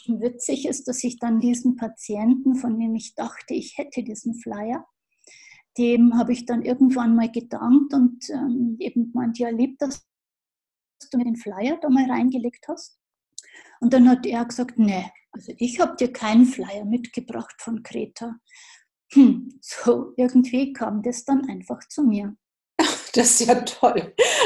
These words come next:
Speaker 2: Aber so ist das einfach. Und da, ähm, bin ich jetzt wahnsinnig <laughs> neugierig geworden, ähm, wie du,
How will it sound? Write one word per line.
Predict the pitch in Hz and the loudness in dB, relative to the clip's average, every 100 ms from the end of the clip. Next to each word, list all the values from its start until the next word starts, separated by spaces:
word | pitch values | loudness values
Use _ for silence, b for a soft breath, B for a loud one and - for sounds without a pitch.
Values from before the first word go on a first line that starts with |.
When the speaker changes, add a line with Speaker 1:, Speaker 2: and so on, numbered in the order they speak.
| - | 4
Speaker 2:
Aber | 262 262 247 214 - - 226 | 4 6 6 2 -8 -10 -6
so | 214 277 | 2 4
ist | 247 - - | 4 2 2
das | 202 - | 2 2
einfach. | 160 160 165 - 202 294 294 | 2 0 0 2 4 4 0
Und | - 202 202 202 202 - B B B B B B B _ | 2 4 6 4 2 -4 B B B B B B B _
da, | 214 196 196 190 180 185 | 4 6 6 6 4 0
ähm, | - 185 170 170 170 - | -2 2 2 0 -4 0
bin | 196 190 | 0 2
ich | 185 170 | 0 -4
jetzt | 156 - - 190 | -12 -12 -16 -4
wahnsinnig | 226 240 202 165 170 170 208 | 2 4 4 2 0 0 2
<laughs> | |
neugierig | 247 262 240 226 185 - 208 185 190 - | 4 4 6 4 4 4 4 4 0 0
geworden, | 185 165 165 170 185 220 220 B B B B B - | -2 0 -2 0 0 -2 -4 B B B B B -2
ähm, | 202 180 180 185 175 170 165 - | 2 4 4 2 0 0 -2 -8
wie | 170 180 208 220 220 | -12 -4 2 4 4
du, | 202 190 185 180 170 | 4 6 6 6 2